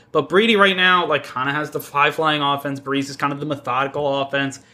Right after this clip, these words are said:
And I think a lot of that has to do to per-, with personnel, excuse me, there. When you look at it, really, Brady's been healthy, and his offense has been healthy, really, this whole season. And Brees,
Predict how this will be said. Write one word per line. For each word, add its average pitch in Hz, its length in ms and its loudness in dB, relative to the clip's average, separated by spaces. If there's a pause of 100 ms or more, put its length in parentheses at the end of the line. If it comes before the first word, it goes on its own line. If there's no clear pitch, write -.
(160)
And 147 80 -8
I - 20 -8
think 175 140 -2
a 165 60 -2
lot 160 180 6
of 156 80 2
that 151 200 2
has 151 200 0
to 151 100 -8
do 151 120 -4
to 151 80 -4
per-, 156 260 0
with 151 160 -4
personnel, 147 480 -2
excuse 135 380 -10
me, 127 80 -8
there. 143 460 0 (320)
When 147 120 -4
you 139 80 0
look 156 220 0
at 147 200 4
it, 151 140 2
really, 151 220 0
Brady's 139 380 0
been 139 120 -2
healthy, 147 680 0 (220)
and 135 280 -2
his - 400 -8
offense 156 340 2
has 139 100 -8
been 131 140 -2
healthy, 139 320 0
really, 139 600 2 (260)
this 139 160 0
whole 139 220 2
season. 147 440 0
And 139 160 0
Brees, 151 540 2